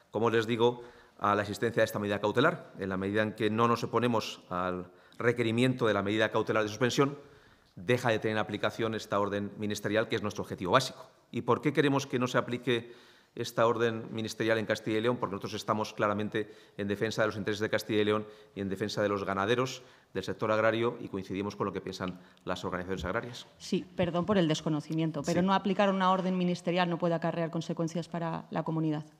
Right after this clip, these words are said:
Speaker 1: No, es que la orden ministerial decae. No es que nosotros no vayamos a aplicarla,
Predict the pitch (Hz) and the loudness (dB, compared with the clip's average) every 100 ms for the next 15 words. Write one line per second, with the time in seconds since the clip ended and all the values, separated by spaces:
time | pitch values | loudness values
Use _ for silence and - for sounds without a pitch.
0 | _ - - 123 107 92 - 104 107 110 | _ -12 0 2 2 0 0 2 2 2
1 | 110 107 107 110 113 175 127 104 - - | -2 -2 2 2 2 0 0 0 -4 -16
2 | - _ _ _ - - _ _ _ - | -20 _ _ _ -20 -20 _ _ _ -10
3 | 101 98 113 104 107 101 113 110 107 110 | -8 -4 -4 -2 -4 -2 4 4 4 2
4 | 101 104 127 113 110 | 0 0 0 0 -6